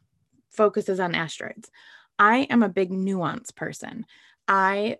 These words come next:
thrive in the ether. I am, um, more in line. I, I connect on the ethereal, uh,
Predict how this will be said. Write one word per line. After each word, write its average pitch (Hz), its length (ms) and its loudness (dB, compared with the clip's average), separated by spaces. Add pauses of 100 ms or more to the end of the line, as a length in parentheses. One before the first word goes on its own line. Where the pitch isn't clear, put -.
(160)
thrive 185 380 2
in 175 140 -4
the 180 140 -4
ether. 220 600 0 (200)
I 190 460 0
am, 190 640 -4 (600)
um, 180 640 -6 (520)
more 220 680 4 (420)
in 202 160 0
line. 202 480 2
I, 180 320 0
I 180 80 -2
connect 196 800 -2 (440)
on 190 540 0 (1040)
the 185 260 0 (120)
ethereal, 240 880 4 (380)
uh, - 560 -2